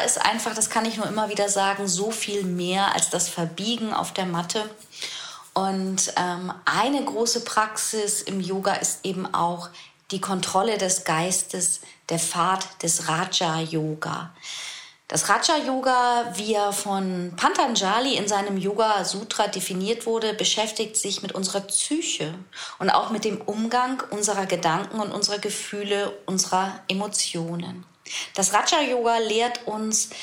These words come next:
wie man durch Unterscheidung und Involution zur spirituellen Freiheit gelangt. Das ist wohl der Wunsch und das Ziel, wenn man davon sprechen kann,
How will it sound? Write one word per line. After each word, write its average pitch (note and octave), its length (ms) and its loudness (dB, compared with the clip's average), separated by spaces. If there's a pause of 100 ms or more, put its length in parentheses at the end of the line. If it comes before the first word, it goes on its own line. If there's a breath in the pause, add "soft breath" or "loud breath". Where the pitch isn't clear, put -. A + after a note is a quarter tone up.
(220 loud breath)
wie G#3+ 100 -4
man G#3 300 2
durch G3 320 -2
Unterscheidung A#3 800 2
und G3 240 -4
Involution G3 920 -2
zur G3+ 160 2
spirituellen G3 800 -2
Freiheit F#3 640 0
gelangt. E3+ 560 -2 (340 loud breath)
Das - 140 -2
ist - 240 -4
wohl G3+ 320 0 (320 loud breath)
der F#3 180 0
Wunsch D4+ 560 2
und F#3 140 -6
das - 260 -2
Ziel, C4+ 360 0
wenn A#3+ 100 2
man A#3 120 2
davon G#3+ 280 0
sprechen G3+ 460 -4
kann, F#3+ 380 -4